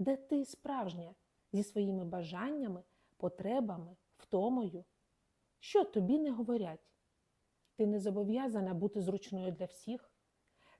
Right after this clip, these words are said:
Ти маєш право відпочити, навіть якщо не все зроблено. Ти маєш право на допомогу.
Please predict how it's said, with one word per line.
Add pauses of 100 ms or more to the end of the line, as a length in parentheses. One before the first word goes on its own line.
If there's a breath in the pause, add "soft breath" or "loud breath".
Ти
маєш
право
відпочити, (260 soft breath)
навіть
якщо
не
все
зроблено. (680)
Ти
маєш
право (120)
на
допомогу.